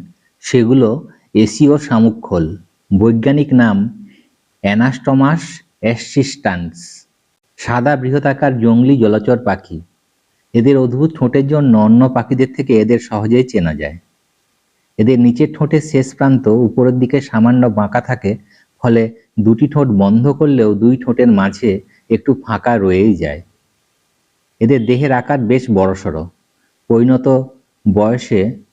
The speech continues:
দৈর্ঘ্যে কম বেশি একাশি সেন্টিমিটার, ঠোঁট কম বেশি সাড়ে পনেরো সেন্টিমিটার। প্রজননকালে প্রাপ্তবয়স্ক পাখির দেহ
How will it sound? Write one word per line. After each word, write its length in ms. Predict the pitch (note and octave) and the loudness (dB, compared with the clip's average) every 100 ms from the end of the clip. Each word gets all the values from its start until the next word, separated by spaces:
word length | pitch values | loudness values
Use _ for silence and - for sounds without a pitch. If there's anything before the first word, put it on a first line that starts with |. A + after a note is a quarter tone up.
| G#2 | -2
দৈর্ঘ্যে 520 | G2+ A2+ B2 A#2+ G#2+ F#2+ - | 2 2 2 0 0 -2 -4
কম 180 | A2 A2 A2+ | 0 4 4
বেশি 240 | A#2 B2 G#2 | 2 0 0
একাশি 440 | G2 G2 B2 C3+ | 0 -2 -4 -4
সেন্টিমিটার, 640 | A#2+ G#2+ F#2+ F2 F2 D#2 D2+ _ _ _ _ _ - | -2 0 0 -2 -4 -6 -8 _ _ _ _ _ -10
ঠোঁট 260 | - C3 C3+ - | 0 0 0 -2
কম 180 | A2 A2+ | 2 4
বেশি 280 | A#2+ A#2 A2+ G2+ - - _ | 2 2 0 -2 -4 -20 _
সাড়ে 300 | - A#2 A2+ A#2+ | -8 -4 -4 -2
পনেরো 340 | A2+ G2+ G2 | -2 -2 -2
সেন্টিমিটার। 640 | G2+ F#2 E2 D2+ D2 D2+ D2 _ _ _ _ - | -4 -4 -4 -6 -6 -10 -12 _ _ _ _ -2
প্রজননকালে 540 | A2+ C3+ D#3 D3+ D3+ | 0 2 0 0 -2
প্রাপ্তবয়স্ক 600 | D3+ - - C3+ C#3 C#3 D#3 | -2 -4 -4 -2 0 -2 -4
পাখির 380 | - G#2+ C3+ A#2 | -4 -4 -2 0
দেহ 180 | A2+ | -2